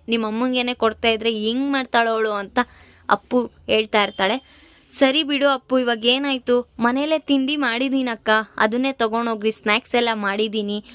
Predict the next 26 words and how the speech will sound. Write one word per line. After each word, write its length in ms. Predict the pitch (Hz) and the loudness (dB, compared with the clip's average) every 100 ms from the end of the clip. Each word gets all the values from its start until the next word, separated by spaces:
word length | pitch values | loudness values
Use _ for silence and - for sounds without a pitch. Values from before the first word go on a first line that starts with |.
| - - | -10 -2
ಅವ್ರಿಗೆ 260 | 240 220 | 0 0
ಇಷ್ಟ 220 | 214 - 254 | -6 -2 2
ಆಗುತ್ತೆ" 440 | 247 226 214 208 | 2 0 -2 -2
ಅಂತ 180 | 202 226 | -2 0
ಹೇಳ್ತಾ 400 | 214 202 202 196 | 0 -2 -2 -2
ಇರ್ತಾಳೆ. 480 | 196 196 220 _ _ - | 0 -2 -2 _ _ -6
"ಏನೋ 320 | 240 269 311 | -2 -2 -2
ನೀನ್ 260 | 277 285 | -2 0
ಮಾಡಿರೋ 340 | 285 262 247 240 | -2 -2 -2 -4
ಸ್ನ್ಯಾಕ್ಸ್ 420 | - 240 233 - | -4 -4 -4 -4
ತಗೊಂಡೋಗ್ಬೇಕಾ? 720 | - 220 214 208 196 190 180 - _ _ _ | -4 -2 -2 -4 -4 0 -2 -2 _ _ _
ಏನು 280 | 214 247 262 | 2 2 0
ಬೇಡ" 260 | 220 226 226 - _ _ - | 0 0 -2 -4 _ _ -12
ಅಂತ 180 | 180 | 2
ಹೇಳ್ತಾ 440 | 208 190 190 - 202 | 2 4 -2 -4 -2
ಇರ್ತಾಳೆ 340 | 190 196 190 | 0 -2 -2
ಸ್ವಪ್ನ. 380 | - 180 - 202 254 - _ _ _ _ _ _ _ - - _ - | -4 -8 -4 -2 -4 -6 _ _ _ _ _ _ _ -20 -20 _ 0
"ಸರಿ, 240 | 208 226 | 2 2
ಏನಾದ್ರೂ 440 | 226 220 226 226 233 | -2 -2 -2 -2 0
ಮಾಡ್ಕೊ" 400 | 214 208 - 214 | 0 -2 -2 0
ಅಂತ 220 | 208 220 | 0 -2
ಸುಮ್ನೆ 340 | - 208 208 | -4 -4 -2
ಆಗ್ತಾಳೆ. 480 | 208 180 - 190 196 - - - _ _ - - - - - | -4 -6 -2 0 0 -4 -16 -20 _ _ -20 -20 -20 -4 2
ಅಲ್ಲಿ 180 | 285 302 | 4 4
ಆಟೋ 320 | 254 285 339 | 2 2 0
ಬರುತ್ತೆ. 500 | 277 247 220 247 | 0 -2 -2 -2